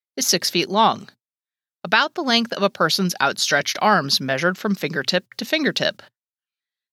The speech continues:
This was useful for sailors measuring the length of a rope used to determine the depth of water in a river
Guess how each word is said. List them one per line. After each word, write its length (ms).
This 180
was 160
useful 380
for 160
sailors 500
measuring 440
the 100
length 260
of 100
a 60
rope 340
used 300
to 60
determine 500
the 100
depth 360
of 160
water 360
in 180
a 60
river 400